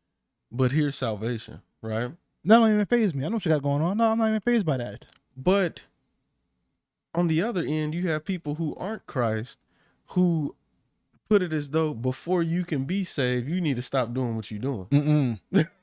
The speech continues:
Speaker 1: <laughs> They can't.
Speaker 2: They can't. They don't
Speaker 1: They
Speaker 2: have the
Speaker 1: can't.
Speaker 2: ability to.
Speaker 1: The, they can't. Yeah, I,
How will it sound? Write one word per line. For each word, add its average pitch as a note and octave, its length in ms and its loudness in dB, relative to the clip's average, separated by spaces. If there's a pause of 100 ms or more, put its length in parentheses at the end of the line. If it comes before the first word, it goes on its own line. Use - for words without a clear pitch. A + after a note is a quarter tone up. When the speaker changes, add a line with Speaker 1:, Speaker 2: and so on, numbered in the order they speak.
(140)
Speaker 1:
<laughs> - 400 -4
They F3 180 6
can't. A3 640 -2 (120)
Speaker 2:
They D#3+ 120 8
can't. G#3 400 2 (120)
They D#3 100 6
don't G3 120 6
Speaker 1:
They - 0 -
Speaker 2:
have G3+ 220 2
the F#3+ 80 0
Speaker 1:
can't. F#3 140 2
Speaker 2:
ability F#3 380 0
to. G2+ 280 -8 (640)
Speaker 1:
The, E3+ 360 0 (520)
they G#3 220 2
can't. A3 580 -4 (440)
Yeah, - 140 0 (100)
I, C#2 120 -4